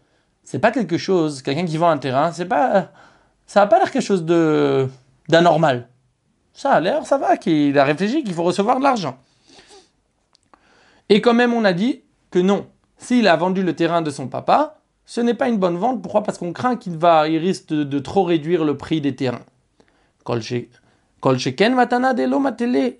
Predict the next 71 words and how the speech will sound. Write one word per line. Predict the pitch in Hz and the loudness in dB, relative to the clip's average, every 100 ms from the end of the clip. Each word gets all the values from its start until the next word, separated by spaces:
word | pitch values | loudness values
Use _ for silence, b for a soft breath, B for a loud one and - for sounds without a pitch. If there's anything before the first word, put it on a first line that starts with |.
| _ | _
velomide. | 170 202 226 233 214 | 0 2 2 0 0
À | 285 | 0
plus | 180 185 | 0 -4
forte | 202 190 | -4 -2
raison, | 185 185 226 | -2 -2 -2
s'il | 190 | -4
va | 160 165 | -2 0
donner | 180 190 | 0 0
un | 170 | -2
cadeau, | - 151 165 208 | -2 0 2 2
qu'on | 202 151 | 0 -4
voit | 143 175 208 | -2 0 0
que | - | -2
c'est | 156 | -4
quelque | 143 139 156 | -2 -2 -2
chose, | 160 175 | -2 -2
a | 131 | -2
priori, | 156 147 196 | -2 -2 0
on | 170 | 0
ne | |
donne | 156 160 | -2 -2
pas | 185 | -2
de | |
cadeau. | 160 151 147 | -2 -2 -2
Quelqu'un | 135 - 165 | -4 -6 -4
qui | 151 | -4
a | |
donné | 139 156 | -2 -2
un | 151 | -2
terrain | 135 147 | -2 -2
en | 156 | -2
cadeau, | 131 165 175 202 | -4 -2 2 2
c'est, | 196 | 0
ça | - - | -12 -8
a | |
l'air | 160 | -8
très | - 180 | -6 -6
bizarre. | 165 147 196 208 | -6 -2 0 2
Et | 156 | -2
s'il | - 185 | -4 -4
l'a | 156 | -2
donné, | 156 208 233 233 B B B | 0 0 0 -4 B B B
c'est | - 180 | -6 -4
qu'il, | 160 196 | 0 2
il, | 190 170 175 185 180 | 2 0 -2 0 0
il | 170 170 175 | -2 -2 2
ne | 190 | 4
réfléchit | 202 196 208 247 | 4 2 0 0
pas | 214 392 | 2 2
de | 277 | 2
ce | - | -4
qu'il | 175 131 | -6 -4
fait. | 127 120 _ _ _ _ _ _ _ | -6 -6 _ _ _ _ _ _ _
Donc, | 147 147 | -2 0
à | 185 | 2
plus | 226 | 0
forte | 233 214 | 0 0
raison | 247 247 359 | 2 2 2
qu'il | - 196 | 2 2
ne | 180 | 2
fait, | 196 190 170 | 4 4 2
qu'il, | - 156 | -4 -8
que, | - | -2
que | 165 - | -2 -2
ça | 147 | -2
devo-, | 160 165 160 165 | 0 0 -2 -2
ça | - 151 | 0 0
vaut | |
rien | 160 202 | 0 0
du | 233 247 | 0 0
tout. | 359 | -2